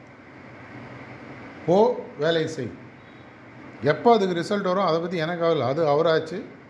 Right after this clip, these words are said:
அவருடைய வேலையாச்சு." ஆட்டோமேட்டிக்கா வந்தது. அவர் வந்தாரு, அவருடைய சக்சஸர் அங்க தான் உருவாறாரு, ஆயிரத்தி தொள்ளாயிரத்தி அறுபத்தி நாலு சாரிஜி மகராஜ்.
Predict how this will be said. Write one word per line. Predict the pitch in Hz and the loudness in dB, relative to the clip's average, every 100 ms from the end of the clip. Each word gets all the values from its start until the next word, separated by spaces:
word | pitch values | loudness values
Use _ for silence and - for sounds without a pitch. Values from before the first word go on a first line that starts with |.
| - - | -18 -8
அவருடைய | 131 143 135 | -4 -2 -2
வேலையாச்சு." | 127 143 113 87 - - - - - - - - - - - - - | -2 -2 -4 -6 -14 -18 -18 -18 -18 -18 -18 -20 -20 -20 -18 -6 2
ஆட்டோமேட்டிக்கா | 156 165 165 180 175 | 4 4 2 2 0
வந்தது. | 156 170 110 - - - - - - - - - - - | 0 -2 -4 -10 -20 -20 -20 -20 -20 -20 -20 -20 -10 2
அவர் | 156 160 | 4 4
வந்தாரு, | 151 147 139 165 | 2 2 2 2
அவருடைய | 165 151 147 139 - | 4 4 2 0 0
சக்சஸர் | 151 185 175 175 | -6 -6 -6 -4
அங்க | 151 147 | -4 -2
தான் | 147 147 | -4 -4
உருவாறாரு, | 147 147 135 123 123 | -2 0 0 -2 0
ஆயிரத்தி | 139 143 143 143 | 0 0 -2 -2
தொள்ளாயிரத்தி | 135 135 131 | 0 0 0
அறுபத்தி | 131 151 147 | -2 -2 -2
நாலு | 135 123 | -4 -4
சாரிஜி | 120 139 135 131 | -2 0 0 -2
மகராஜ். | 117 113 131 | -4 -2 -2